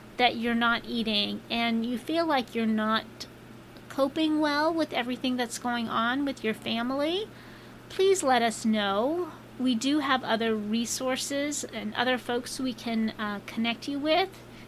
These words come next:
to help you. It sounds like a big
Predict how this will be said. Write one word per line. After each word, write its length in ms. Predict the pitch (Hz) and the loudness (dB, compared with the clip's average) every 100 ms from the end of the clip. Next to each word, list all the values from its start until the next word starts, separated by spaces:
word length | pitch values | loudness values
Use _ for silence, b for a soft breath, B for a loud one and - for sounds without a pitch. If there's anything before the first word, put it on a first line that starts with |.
| - | -10
to 100 | 247 | -8
help 360 | 214 226 226 220 | -2 0 -2 -2
you. 340 | 202 208 208 B B B B B B - - - - - - - - - - | -4 -2 -4 B B B B B B -18 -18 -20 -20 -20 -20 -20 -20 -20 -2
It 180 | 285 - | -2 4
sounds 380 | 277 262 277 269 | 6 6 4 4
like 200 | 247 247 | 4 4
a 140 | 220 - - - - | 0 -2 -14 -12 4
big 240 | 247 240 | 6 6